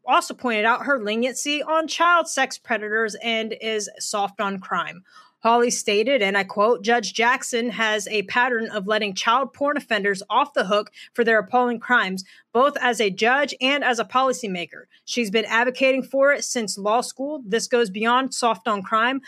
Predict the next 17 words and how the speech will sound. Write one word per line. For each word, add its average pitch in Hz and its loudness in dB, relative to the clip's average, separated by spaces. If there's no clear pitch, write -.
I'm 208 0
concerned 254 0
that 190 -2
this 240 0
is 233 -4
a 233 2
record 208 0
that's 196 -2
enda-, 220 0
that 226 0
endangers 220 -2
our 196 0
children." 226 -4
Of 339 2
course, 285 4
mainstream 247 2
media 226 2